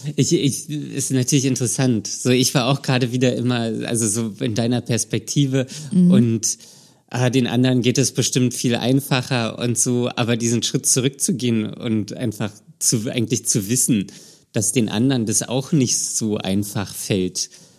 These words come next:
Speaker 1: Weil
Speaker 2: Mhm.
Speaker 1: wenn's einem selbst schwerfällt, dann ist die Wahrscheinlichkeit relativ hoch, dass es den anderen auch schwerfällt.
Speaker 2: Genau.
Speaker 1: Ähm,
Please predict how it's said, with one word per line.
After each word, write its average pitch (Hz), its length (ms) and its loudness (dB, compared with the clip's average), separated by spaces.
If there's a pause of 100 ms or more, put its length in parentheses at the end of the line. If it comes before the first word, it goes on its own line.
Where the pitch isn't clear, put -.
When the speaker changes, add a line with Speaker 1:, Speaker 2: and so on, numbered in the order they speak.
(100)
Speaker 1:
Weil - 220 6
Speaker 2:
Mhm. - 80 2
Speaker 1:
wenn's 117 240 2
einem 113 280 0
selbst 113 440 2
schwerfällt, 127 640 0
dann 113 160 0
ist - 200 -2
die 117 80 -2
Wahrscheinlichkeit 110 680 -2
relativ 110 500 -4
hoch, 120 160 -2
dass 117 220 -4
es 110 100 -6
den 110 160 -4
anderen 110 300 -4
auch 107 180 -6
schwerfällt. 90 720 -6 (120)
Speaker 2:
Genau. 165 460 -4 (400)
Speaker 1:
Ähm, 98 540 0